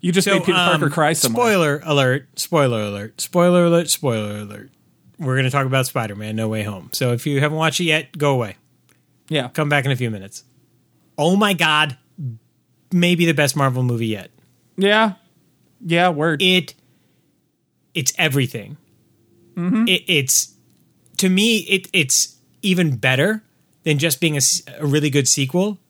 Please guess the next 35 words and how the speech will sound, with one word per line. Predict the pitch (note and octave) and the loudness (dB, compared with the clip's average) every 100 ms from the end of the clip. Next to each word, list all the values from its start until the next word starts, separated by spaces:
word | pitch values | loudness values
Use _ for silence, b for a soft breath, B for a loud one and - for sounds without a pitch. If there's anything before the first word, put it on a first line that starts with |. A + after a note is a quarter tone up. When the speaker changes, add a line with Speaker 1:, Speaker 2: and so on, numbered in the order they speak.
| _ D3 | _ -2
Speaker 2:
because | F3 F#3 F#3 | 0 2 0
Speaker 1:
Which | E3 F#3 | 0 0
it | E3 | 0
Speaker 2:
it | |
Speaker 1:
is. | D#3+ | 2
Speaker 2:
does | F#3 E3 - | 2 0 -2
what | F3 D#3 | -2 0
I | D#3+ | -2
call | - E3 D3+ | 0 0 2
the | C3+ | 0
Rogue | D3 D3 | 2 2
One | B2+ C#3 C3 | 2 0 0
quotient, | C3 A2+ - G#2+ _ - | -2 -2 -4 -10 _ -6
which | D#3+ D3 | -2 0
is | F3 C3 | -2 -2
where | D#3+ E3+ D#3+ C#3 b b b _ - | 0 2 0 -2 b b b _ -2
it | E3+ | -2
takes | - F#3 - | 0 0 0
the | G3 | 0
movies | D3+ D3+ E3 | 2 2 0
that | E3 C3+ | -2 -2
came | D#3 C3+ | -2 -2
before | C3 C#3+ C#3 | -2 0 0
it | G3+ - _ _ _ _ _ - | 0 -6 _ _ _ _ _ -2
and | F3+ D#3 - - | -2 -2 -8 -4
adds | E3+ F3 F3 C3+ | 0 2 0 -2
gravitas | - B2+ D3 E3+ F3 G3 - | 0 0 0 -2 -2 -2 0
to | A3+ | 0
them | A3 B3 A3 E3+ | 0 -4 -4 -4
and | D3+ D3 | -2 0
makes | E3 - | 0 0
them | E3 C#3 C3 - | 0 -2 -4 -2
mean | D3 D#3+ D#3 D3 | 0 2 2 0
even | F3 C3+ C3 B2 | 0 2 2 2
more. | B2+ A#2 - | 2 0 -4